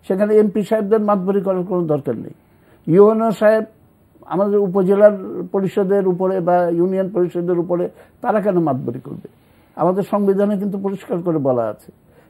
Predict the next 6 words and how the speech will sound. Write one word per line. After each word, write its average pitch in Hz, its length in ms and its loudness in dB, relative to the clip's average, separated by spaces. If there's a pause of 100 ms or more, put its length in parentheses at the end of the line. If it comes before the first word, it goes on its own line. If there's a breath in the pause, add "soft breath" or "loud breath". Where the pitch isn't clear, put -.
(100)
তাহলে 170 240 2
পরে 202 220 4
আমরা 185 220 2
মানুষের 175 500 -2 (160)
ক্ষমতায়নটা 160 680 0
যত 160 340 -6